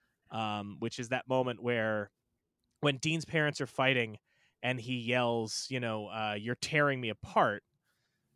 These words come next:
Uh, y-, y-, Tommy Wiseau lifts that in The Room for "You're tearing me apart, Lisa." But the thing that's so interesting is when Wiseau does it, who is not a particularly skilled actor,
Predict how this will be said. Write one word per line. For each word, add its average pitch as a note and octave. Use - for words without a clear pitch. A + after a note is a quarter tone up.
Uh, A#2+
y-, F3+
y-, D#3+
Tommy F3+
Wiseau D3+
lifts C3+
that C3+
in B2+
The B2
Room B2+
for A#2+
"You're A#2
tearing B2
me A2+
apart, C#3+
Lisa." G2
But -
the C#3+
thing G#3+
that's F3
so F3
interesting G3
is C3+
when B2
Wiseau F3
does C3
it, C3
who A#2
is G#2+
not C#3
a C3
particularly F#2+
skilled F#2+
actor, F#2+